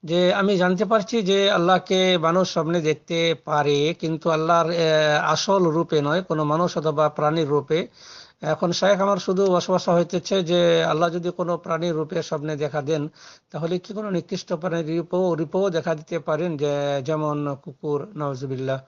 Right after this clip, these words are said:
আহ, মাফ করবেন আমার প্রশ্ন করার জন্য। প্রথম কথা হচ্ছে, উম, শেখুল ইসলাম ইবনে তাইমিয়া রাহিমাহুল্লাহ কিংবা অন্যান্য উলামায়ে কেরামরা বলেছেন,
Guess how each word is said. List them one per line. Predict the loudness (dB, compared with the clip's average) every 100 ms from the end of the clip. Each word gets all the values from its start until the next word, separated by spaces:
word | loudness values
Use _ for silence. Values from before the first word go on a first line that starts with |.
| _ -20 -20 _
আহ, | -12 -8
মাফ | -6 -8 -8
করবেন | -8 -6 -6
আমার | -6
প্রশ্ন | -8 -12 -10 -10
করার | -10 -12
জন্য। | -12 -14 -16 -20 _ _ _ _ -20 _ _ _ -20 _ _
প্রথম | -8 -4 -2
কথা | 0 2
হচ্ছে, | 0 0 0
উম, | 2 2 0 -2 -2 -2
শেখুল | -2 -2 0 -2
ইসলাম | -2 -2 -2 -2
ইবনে | -2 -4
তাইমিয়া | -4 -4 -2 -2
রাহিমাহুল্লাহ | -2 -4 -2 -2 0 -2
কিংবা | -4 -4 -2
অন্যান্য | -2 -4 -4
উলামায়ে | -2 -2 -4 -6
কেরামরা | -6 -4 -4 -4
বলেছেন, | -4 -4 -4 -4 -6